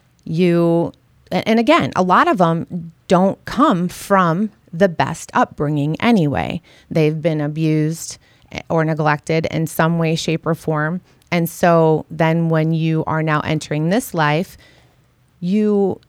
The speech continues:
whether it's drugs, alcohol, whatever it is, you're used, you're, you're a hustler. And so you are going into places and you might be shoplifting, you might be stealing, you might be fighting with someone.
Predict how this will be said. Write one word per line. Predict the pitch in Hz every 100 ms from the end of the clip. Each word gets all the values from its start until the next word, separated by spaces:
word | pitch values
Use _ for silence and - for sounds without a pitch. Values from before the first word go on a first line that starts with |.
| -
whether | 175 175 180
it's | - -
drugs, | - 151 151 165 - - _ _ -
alcohol, | 151 156 147 165 160 160 165 _ _ _ _
whatever | - 165 180 240 269 208
it | 170
is, | 208 165 73 - - -
you're | 175 233 311
used, | 214 196 190 -
you're, | 185 294 -
you're | 185 294
a | 285
hustler. | - 285 - 110 - - -
And | 190 185
so | - 202 180 175
you | 160 165 226 262 247 233
are | - 170
going | 170 185 190 185
into | 180 185 -
places | 185 190 175 - 180 180
and | 170 175
you |
might | 175 165 165
be | 196
shoplifting, | - 247 294 151 - - 160
you | 156
might | 143 139
be | -
stealing, | 175 - 277 262 165
you | 160 160
might | 143 143 -
be | 185
fighting | - 233 294 190
with | 156
someone. | 165 147 156 147 151